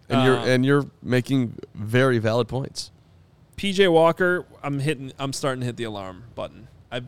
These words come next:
Speaker 2: I feel like we've given him enough of a leash here with the high throws in practice. We've been bringing it up every once in a while, but we've not been panicking. Then his first throw today is a high throw to Equanimous Saint Brown that gets picked off.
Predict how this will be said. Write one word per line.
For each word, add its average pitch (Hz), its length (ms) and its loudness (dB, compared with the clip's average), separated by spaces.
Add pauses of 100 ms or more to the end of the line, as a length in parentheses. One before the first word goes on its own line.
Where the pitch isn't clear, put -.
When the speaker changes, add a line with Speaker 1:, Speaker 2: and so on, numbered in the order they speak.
Speaker 2:
I 123 140 -4
feel 143 180 -2
like 131 160 0
we've 127 200 -6
given 139 200 0
him 127 160 0
enough 123 400 -4
of 139 80 -4
a 135 60 -2
leash 127 320 -4
here 123 340 -4 (360)
with - 160 -10
the 123 100 -4
high 131 260 -2
throws 131 380 -6
in 123 80 -8
practice. 123 640 -4 (320)
We've 123 180 -6
been 135 140 0
bringing 139 320 2
it 135 100 2
up 127 220 2
every 135 200 4
once 131 280 0
in 127 80 -4
a - 20 -4
while, 117 320 -2
but 123 80 -4
we've 123 220 -4
not 127 180 -4
been 127 160 -8
panicking. 120 640 -6 (340)
Then 127 140 -2
his 120 100 -4
first - 320 -2
throw 127 160 0
today 120 320 -2
is 120 140 -4
a 117 80 -4
high 117 380 -4
throw 117 580 -4 (640)
to 143 140 -6
Equanimous 120 420 -6
Saint 117 260 -8
Brown 110 220 -6
that 98 60 -12
gets 101 140 -12
picked 98 300 -14
off. 85 320 -18